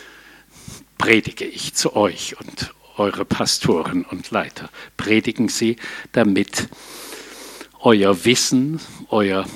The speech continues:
Verständnis aufgebaut wird. Manche wagen nicht, vollmächtig zu beten, weil sie denken, sie sind nicht würdig.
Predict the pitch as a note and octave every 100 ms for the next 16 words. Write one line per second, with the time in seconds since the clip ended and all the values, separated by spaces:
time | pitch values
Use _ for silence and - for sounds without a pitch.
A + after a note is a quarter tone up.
0 | - - - - - A#2 - - G2+ G2+
1 | - F#2+ - - - - A2 E2+ - -
2 | - E2+ D#2 - - - - - - _
3 | - - - - - - _ _ _ G#2+
4 | G#2 G#2+ B2+ E3 - - E3+ - - -
5 | F2+ G#2 G#2+ D3 E3 - D3+ - - -
6 | G2 G#2 A2+ - - - - - - -
7 | B2+ G#2 G2+ G2+ F#2+ - - - - -
8 | G2 G2 G2+ G2 G2 - - A#2 G2 F#2
9 | G#2 - - - A2+ - G#2 - G2+ -
10 | - G#2+ G2 - - - - -